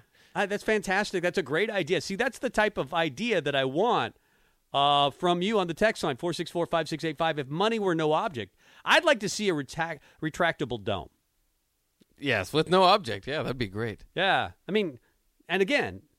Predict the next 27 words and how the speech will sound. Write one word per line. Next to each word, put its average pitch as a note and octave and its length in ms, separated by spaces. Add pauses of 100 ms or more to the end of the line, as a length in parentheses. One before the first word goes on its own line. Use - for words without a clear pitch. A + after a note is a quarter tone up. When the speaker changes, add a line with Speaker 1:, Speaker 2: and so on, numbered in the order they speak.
Speaker 1:
if C#3+ 120
Warren F3 280
Buffett E3 340
steps - 440
up, G3 200
do, F3 220
does D#3 260
his A#2+ 140
job, E3+ 460
gives D#3+ 200
us - 120
a A#2+ 60
billion D3 360
dollars, C#3+ 460 (300)
Speaker 2:
<laughs> - 300
Speaker 1:
uh, E3+ 260
that's G3+ 220
not G#3+ 160
gonna F3 140
be D#3 80
a C#3+ 60
problem F#3+ 360
to C#3 60
get D3 140
a C3 60
retractable B2 800
dome. B2 500